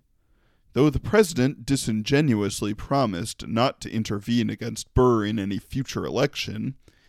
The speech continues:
he shot down any hope of appointing him to a diplomatic position. Jefferson later recorded that Burr's behavior, quote,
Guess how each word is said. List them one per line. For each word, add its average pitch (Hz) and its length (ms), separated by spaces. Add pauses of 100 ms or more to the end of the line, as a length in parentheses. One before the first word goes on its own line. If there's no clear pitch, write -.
(220)
he 143 140
shot 143 380
down 120 300
any 110 240
hope 135 380
of 107 140
appointing 104 680 (360)
him 104 380
to 107 180
a 104 140
diplomatic 101 800
position. 110 560 (1300)
Jefferson 127 640
later 110 260
recorded 107 640
that - 280
Burr's 113 320
behavior, 107 840
quote, - 400